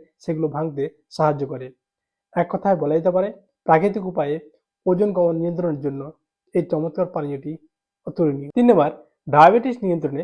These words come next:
সহায়ক। আপনি ডায়াবেটিস নিয়ে ভুগলে আপনার জন্য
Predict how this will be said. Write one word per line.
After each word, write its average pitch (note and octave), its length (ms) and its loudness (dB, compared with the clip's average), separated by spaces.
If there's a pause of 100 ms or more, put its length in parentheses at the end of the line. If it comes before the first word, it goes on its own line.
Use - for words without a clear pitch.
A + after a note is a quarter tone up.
(140)
সহায়ক। C#3 400 2 (1120)
আপনি G3 260 4 (300)
ডায়াবেটিস F#3+ 500 6
নিয়ে F3 140 0
ভুগলে D3+ 320 -2 (320)
আপনার F#3+ 320 2
জন্য D#3 180 2